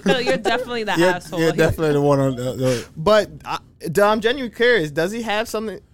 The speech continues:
Speaker 1: Uh,
Speaker 3: Oh,
Speaker 2: I
Speaker 3: someone
Speaker 2: don't know,
Speaker 3: said,
Speaker 2: maybe.
Speaker 3: someone said ninety percent Rosas has acrogali. What is that?
Speaker 2: Yeah, I don't know what it is, but it's something for sure.
Speaker 3: Yeah, I don't know.
Speaker 1: Let me look it up.
Speaker 3: I'm,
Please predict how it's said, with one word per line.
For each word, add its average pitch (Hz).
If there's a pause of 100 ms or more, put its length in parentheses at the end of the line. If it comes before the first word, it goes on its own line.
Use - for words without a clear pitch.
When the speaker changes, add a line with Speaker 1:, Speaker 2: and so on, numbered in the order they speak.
Speaker 1:
Uh, 240
Speaker 3:
Oh, 226
Speaker 2:
I -
Speaker 3:
someone 240
Speaker 2:
don't 233
know, -
Speaker 3:
said, 294
Speaker 2:
maybe. 139 (120)
Speaker 3:
someone 226
said 240
ninety 208
percent 226
Rosas 202
has 185 (140)
acrogali. 170
What 156
is 139
that? 123
Speaker 2:
Yeah, 127
I 135
don't 139
know 131
what 127
it 117
is, 107
but 104
it's 104
something 110 (200)
for 101
sure. 104 (1200)
Speaker 3:
Yeah, 139
I -
don't 170
know. 143 (680)
Speaker 1:
Let 180
me 180
look 175
it 160
up. 170 (300)
Speaker 3:
I'm, 123